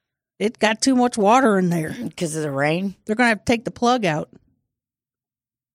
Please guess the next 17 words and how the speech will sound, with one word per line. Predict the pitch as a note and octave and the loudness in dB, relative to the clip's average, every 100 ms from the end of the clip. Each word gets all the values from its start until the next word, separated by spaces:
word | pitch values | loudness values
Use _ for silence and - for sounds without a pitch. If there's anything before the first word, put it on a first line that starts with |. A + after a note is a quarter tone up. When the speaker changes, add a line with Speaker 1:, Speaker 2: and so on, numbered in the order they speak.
| _ _ _ _ _ _ - - - - _ _ _ _ _ _ _ _ _ C4 | _ _ _ _ _ _ -16 -14 -12 -14 _ _ _ _ _ _ _ _ _ -4
Speaker 1:
It's | C4 | 0
so | D#4+ D#4 | 0 0
funny | D4+ D#4+ | 0 0
to | C#4+ B3 | 0 -2
see | - B3 | -2 -2
a | |
bench | F#3+ F3+ A#3 C4+ - | -2 0 0 0 -4
sitting | - F#3 D#3+ | -4 -4 -4
there. | D3 D3 - - _ - | -8 -10 -12 -18 _ -2
I | A3 | 0
did | C4 C#4+ | 2 2
take | E4 C4 | 0 2
a | B3 | 2
vid-, | A#3 A#3+ - - _ _ | 2 0 -2 -10 _ _
<laughs> | _ _ - | _ _ -12
a | A3 | -6
video. | G#3 G#3+ G#3 G3 F3+ | -4 -2 -2 -2 -4